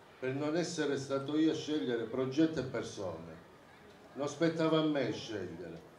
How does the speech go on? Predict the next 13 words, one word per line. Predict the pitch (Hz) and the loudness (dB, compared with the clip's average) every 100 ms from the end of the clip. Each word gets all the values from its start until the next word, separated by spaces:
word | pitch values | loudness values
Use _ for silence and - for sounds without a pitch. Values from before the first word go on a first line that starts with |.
| - | -4
perché | 135 135 156 | -4 0 0
Paola, | 151 143 120 101 98 | 4 6 6 4 0
come | 98 143 143 135 | -2 -2 -2 0
comune | 135 151 151 127 | 0 0 0 0
capofila, | 131 113 123 120 131 107 | -2 -2 -4 -4 -2 -2
insieme | 101 101 143 139 | -2 -4 -2 -2
all'ufficio | 120 117 107 143 135 113 | -2 -4 -6 -8 -6 -6
di | 107 | -6
collocamento, | 113 117 117 107 110 120 139 139 131 131 | -4 -4 -4 -6 -6 -2 -2 -2 -2 -2
ha | 131 | -2
avviato | 131 123 135 139 135 | 0 6 8 8 4
una | 123 | 2
graduatoria. | 117 117 117 110 110 101 92 92 | 4 2 2 2 4 4 2 0